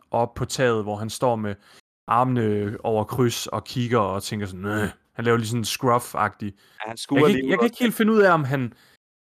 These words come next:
Speaker 1: om, om han er sådan, "Åh, lort, det lykkedes for dem," eller om han har sådan en, "Alt går lige efter planen."
Speaker 2: Det er det, og jeg har tænkt præcis det samme, fordi det er, altså, og jeg tror, vi finder ud af den næste sæson, fordi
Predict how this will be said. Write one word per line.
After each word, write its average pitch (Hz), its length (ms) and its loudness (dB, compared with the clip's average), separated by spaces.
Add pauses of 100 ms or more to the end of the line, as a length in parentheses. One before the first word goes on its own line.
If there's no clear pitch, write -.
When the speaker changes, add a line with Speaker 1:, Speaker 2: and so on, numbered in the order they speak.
(140)
Speaker 1:
om, 131 300 0
om 135 160 2
han 127 220 0
er 120 60 2
sådan, 120 440 -2 (160)
"Åh, 110 200 -2 (180)
lort, 113 460 0 (300)
det 117 80 -2
lykkedes 127 380 2
for 110 140 2
dem," 104 220 -6
eller 127 200 2
om 110 180 2
han 127 140 -2
har 135 200 4
sådan 127 280 -2
en, 104 100 -6 (520)
"Alt 120 240 0
går 113 220 0
lige 113 420 0
efter 107 200 -8
planen." 107 540 -6 (340)
Speaker 2:
Det 131 60 0
er 131 40 2 (100)
det, 147 120 4 (160)
og 135 120 4
jeg 120 100 4
har 131 100 2
tænkt 147 300 -2
præcis 147 360 -4
det 123 140 -12
samme, 123 320 0
fordi 120 200 -10
det 117 140 2
er, 104 100 4 (200)
altså, 117 340 0
og - 60 0
jeg 117 80 0
tror, - 180 -2
vi 131 80 -2
finder 117 220 -2
ud 135 140 2
af 123 80 6
den 117 80 -14
næste 127 280 -2
sæson, 120 360 -4
fordi 113 380 -6